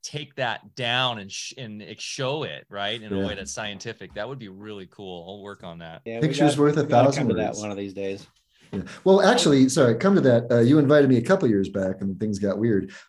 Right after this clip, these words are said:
Speaker 2: I would love, I think I'm gonna be in the States around that time. So I would love to come to that.
Speaker 1: Yeah,
Speaker 2: Um,
Speaker 1: I will
Speaker 2: nope.
Speaker 1: shoot you a message after that. We'll figure it out. Love to have you guys all,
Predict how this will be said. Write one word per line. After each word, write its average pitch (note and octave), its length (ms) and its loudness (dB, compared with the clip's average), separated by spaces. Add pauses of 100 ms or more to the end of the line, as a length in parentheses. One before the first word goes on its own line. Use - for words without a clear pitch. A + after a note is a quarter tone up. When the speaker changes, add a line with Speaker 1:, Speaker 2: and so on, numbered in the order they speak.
Speaker 2:
I C#3 40 2
would D#3+ 140 4
love, D#3 460 4
I A#2+ 100 0
think F#3 180 0
I'm F#3+ 80 2
gonna D3 140 2
be C3+ 140 2
in C3 60 2
the A2+ 60 -2
States E3 360 -4
around F#2+ 260 -6
that F#2+ 100 -12
time. F2+ 200 -10
So A2 100 -8
I A#2+ 40 -4
would G#2+ 140 -4
love G#2+ 540 -6
to F3 100 -10
come F3+ 220 -10
to F3+ 80 -10
that. A3 240 -10 (480)
Speaker 1:
Yeah, C#3+ 280 -2
Speaker 2:
Um, F#2 260 -6
Speaker 1:
I C#3+ 160 -2
will D#3 240 -2
Speaker 2:
nope. D3 80 -6
Speaker 1:
shoot D3+ 320 -12
you D#3 220 -8
a C#3 140 0
message C#3+ 420 -6
after D3+ 340 -4
that. G2+ 320 -6
We'll A#2+ 180 -12
figure C3+ 260 -14
it C#3 60 -8
out. C3+ 140 -6
Love C3+ 200 -8
to C#3+ 80 -8
have A#2 200 -8
you A2 100 -16
guys G#2 300 -6
all, B2+ 240 -8